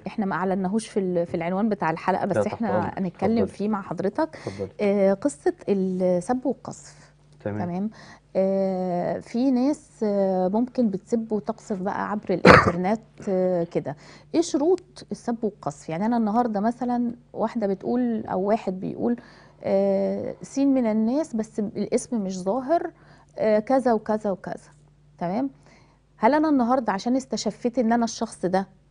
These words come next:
Speaker 1: من حقي ان انا أ-، اعمل قضية سب وقذف؟
Speaker 2: لا، مش بالاستنتاج.
Speaker 1: يعني مش بالاستنتاج.
Speaker 2: لا، مش بالاستنتاج، لازم تبقى واضحة وصريحة. هو ده من ضمن شروط السب والقذف،
Speaker 1: مم.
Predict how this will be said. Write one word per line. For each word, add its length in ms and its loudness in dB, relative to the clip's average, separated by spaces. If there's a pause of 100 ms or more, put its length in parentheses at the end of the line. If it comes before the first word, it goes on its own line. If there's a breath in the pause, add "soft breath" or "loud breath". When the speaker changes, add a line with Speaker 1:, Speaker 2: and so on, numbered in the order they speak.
(320)
Speaker 1:
من 140 -4
حقي 320 -4
ان 100 -2
انا 440 0
أ-، 40 -4 (280)
اعمل 300 0
قضية 220 0
سب 260 -6
وقذف؟ 500 -10
Speaker 2:
لا، 220 0
مش 180 -10
بالاستنتاج. 760 -8 (320)
Speaker 1:
يعني 160 -8
مش 120 -6
بالاستنتاج. 600 -8
Speaker 2:
لا، 140 -8
مش 160 -10
بالاستنتاج، 760 -10
لازم 240 -8
تبقى 280 -12
واضحة 260 -8
وصريحة. 600 -8 (520 soft breath)
هو 200 -4
ده 200 0
من 320 -6
ضمن 280 -4
شروط 380 -10
السب 460 -10
والقذف، 480 -6 (240 loud breath)
Speaker 1:
مم. 60 -12